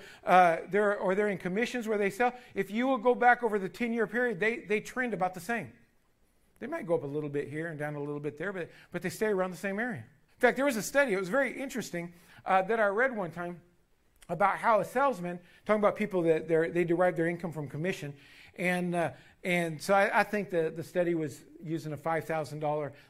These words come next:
they did a study on people, and let's just say the person's income was five thousand dollars a month.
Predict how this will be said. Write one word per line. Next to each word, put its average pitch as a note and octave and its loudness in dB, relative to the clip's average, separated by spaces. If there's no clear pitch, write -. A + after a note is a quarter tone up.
they D#3+ -4
did F#3 0
a E3+ -2
study G3 -2
on D3+ -2
people, D3+ -6
and D3+ -6
let's D#3 -2
just E3+ -10
say E3+ -4
the E3 -6
person's D#3+ -8
income D#3 -10
was C3 -12
five D3+ -4
thousand C#3+ -4
dollars C#3+ -4
a - -6
month. G#3 -2